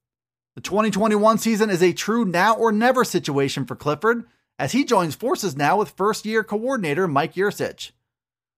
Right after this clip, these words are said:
The hope is that Clifford can learn from the struggles of the past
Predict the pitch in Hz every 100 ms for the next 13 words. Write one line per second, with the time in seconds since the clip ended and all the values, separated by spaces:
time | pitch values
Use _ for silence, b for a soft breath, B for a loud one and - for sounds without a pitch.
0 | - 139 175 240 160 147 165 135 208 208
1 | 208 185 143 139 196 233 220 220 - 208
2 | 214 208 156 123 - 202 214 196